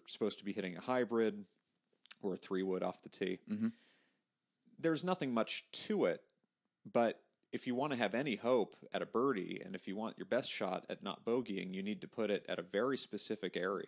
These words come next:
Speaker 2: Totally.
Speaker 1: of the fairway. And that's one of the reasons the hole is so interesting. So, uh, yeah,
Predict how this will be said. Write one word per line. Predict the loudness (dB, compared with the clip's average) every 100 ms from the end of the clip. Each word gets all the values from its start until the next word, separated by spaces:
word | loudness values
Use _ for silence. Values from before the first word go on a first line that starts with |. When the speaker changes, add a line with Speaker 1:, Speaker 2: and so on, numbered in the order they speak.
| 2
Speaker 2:
Totally. | 10 10 10 2 _ 0
Speaker 1:
of | 0 0
the | -2
fairway. | 2 4 2 -2 -6 _ _ _ _ _ _ _ -2
And | 0 -2 -6 -10 -16 _ _ _ _ _ _ _ _
that's | 4 4 2 -12 -14
one | -10 -2 2 4
of |
the | 4
reasons | 0 -4 -6 -6
the | 0
hole | 0 0
is | 0
so | -2
interesting. | -2 -6 -8 -10 -8
So, | -2 0 -2 -6 -20 -20 _ _ _ _ _ _ _ -2
uh, | 2 2 2 -2 -10 -20 -20 _
yeah, | -8 -2 4 6